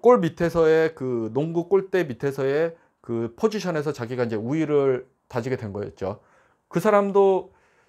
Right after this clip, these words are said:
실패를 통해서 극복을 하지 않았으면은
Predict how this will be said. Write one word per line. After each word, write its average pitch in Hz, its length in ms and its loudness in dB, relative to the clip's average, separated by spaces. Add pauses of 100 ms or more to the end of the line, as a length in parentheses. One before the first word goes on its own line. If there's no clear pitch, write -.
실패를 220 640 0
통해서 202 340 -6
극복을 165 480 -4
하지 165 160 -6
않았으면은 123 920 -4